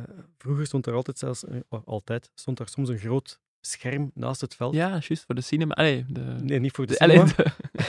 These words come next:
Speaker 2: de, <laughs> de wedstrijdbeelden, eh.
Speaker 1: Voor de wedstrijdbeelden, maar dat alle spelers dan soms rond kwamen staan en Kompany die dan onderricht gaf, dat scherm is toch verdwenen. Eh,
Speaker 2: Ah,
Speaker 1: dat, die,
Speaker 2: oké.
Speaker 1: die, die, dat stond er niet meer. Het kan toeval zijn, want we komen niet elke dag op, eh,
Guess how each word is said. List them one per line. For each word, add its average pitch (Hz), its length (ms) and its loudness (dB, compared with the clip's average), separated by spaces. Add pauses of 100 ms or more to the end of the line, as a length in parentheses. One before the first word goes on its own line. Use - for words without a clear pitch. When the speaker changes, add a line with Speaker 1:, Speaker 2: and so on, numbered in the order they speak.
(340)
Speaker 2:
de, 165 60 0
<laughs> 160 40 12
de 151 80 12
wedstrijdbeelden, 131 800 6
eh. 120 120 0
Speaker 1:
Voor 139 100 2
de 123 80 0
wedstrijdbeelden, 165 560 0
maar 139 80 0
dat 131 180 0
alle 160 180 2
spelers 160 340 0
dan 131 140 -2
soms 135 240 -2
rond 151 200 -4
kwamen 151 240 -6
staan 156 260 -8
en 127 80 -6
Kompany 147 440 -4
die 127 100 -4
dan 127 240 -2
onderricht 156 400 -6
gaf, 147 260 -8
dat 127 220 -8
scherm 139 280 -4
is 127 100 -6
toch - 240 -10 (140)
verdwenen. 101 640 -10
Eh, - 380 -12
Speaker 2:
Ah, 339 140 -6
Speaker 1:
dat, 233 80 -2
die, 135 160 -2
Speaker 2:
oké. 117 100 -6
Speaker 1:
die, 139 160 -8
die, 131 260 -12
dat 135 140 -6
stond 131 240 -6
er 113 60 -10
niet 107 160 -6
meer. 101 140 -10
Het - 160 -20
kan 127 200 -6
toeval 160 320 4
zijn, 175 200 4
want 139 160 -8
we 120 60 -14
komen 123 240 -6
niet 123 80 -4
elke 120 220 -4
dag 131 140 -2
op, 147 160 0
eh, 147 280 0